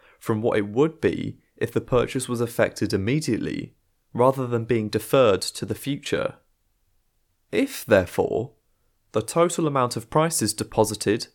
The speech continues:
and unspent amounts to X, each unit equals one divided by X. But if the number of units has been increased by excess money printing, let us say,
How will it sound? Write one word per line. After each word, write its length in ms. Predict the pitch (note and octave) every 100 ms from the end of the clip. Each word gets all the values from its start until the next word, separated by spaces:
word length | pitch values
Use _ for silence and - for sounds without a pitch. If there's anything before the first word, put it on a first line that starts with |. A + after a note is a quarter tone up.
| _ _ -
and 180 | G#2+
unspent 680 | B2 C3 - F2+ G2 - - _ _ _ -
amounts 340 | G2+ G2 -
to 240 | - G#2+
X, 460 | B2+ - - - - _ _ _ _ _ _ _ _ _ -
each 240 | C3 -
unit 580 | B2 F#3 G#2+ - - - _ _
equals 380 | A#2 A2 G#2+ -
one 400 | G2 G#2+ B2 B2
divided 500 | - G2+ A2 A#2 G#2
by 200 | - G2+
X. 540 | - - - - - - _ _ _ _ _ _ _ _ _ _ _
But 140 | A2+ B2
if 120 | A#2
the 120 | A2
number 400 | G#2+ C3 E3 F#3
of 80 | C#3+
units 640 | C#3+ A2+ F2+ - - - -
has 180 | A#2+ -
been 160 | A#2
increased 720 | - D#3+ G3 - D2 - - - _ -
by 160 | G#2+
excess 420 | A#2 - - G#2 A2
money 260 | B2+ G#3
printing, 600 | G#3 G#2+ F#2+ - - - - _ _ _ _ _ _ _ _ A#2+
let 120 | A2+
us 160 | A#2
say, 300 | - A2 G2+